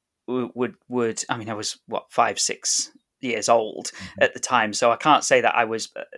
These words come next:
Speaker 1: that I was avidly sitting down and watching it, but it was on in the background. Um, and,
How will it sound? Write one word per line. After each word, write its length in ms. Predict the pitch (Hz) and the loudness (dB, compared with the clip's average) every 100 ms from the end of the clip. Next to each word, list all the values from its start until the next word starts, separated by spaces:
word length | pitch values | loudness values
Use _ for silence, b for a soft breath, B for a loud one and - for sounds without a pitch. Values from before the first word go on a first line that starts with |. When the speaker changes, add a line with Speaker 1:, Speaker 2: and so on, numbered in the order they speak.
| 117 | -2
Speaker 1:
that 160 | 123 | 0
I 100 | 113 | 0
was 480 | 107 110 104 101 - - | -2 -6 -6 -8 -10 -2
avidly 400 | 131 117 - 113 | -2 -4 -10 -4
sitting 380 | - 143 - 120 | 0 0 -2 2
down 220 | 117 110 | 2 2
and 80 | 104 | 4
watching 380 | 120 - - 117 | 2 4 -4 -6
it, 100 | - | -6
but 160 | 123 117 | -6 -4
it 100 | 120 | -4
was 160 | 120 110 | -4 0
on 340 | 110 101 101 - | 0 -2 -8 -6
in 160 | 107 | -6
the 80 | 101 | -2
background. 680 | 117 - - 73 50 60 - B B B B B B - | -4 -4 -6 -6 -6 -10 -14 B B B B B B 4
Um, 460 | 117 117 113 113 107 b _ _ - | 8 8 6 2 -6 b _ _ 4
and, 680 | 127 120 120 117 113 107 | 8 8 6 2 -4 -2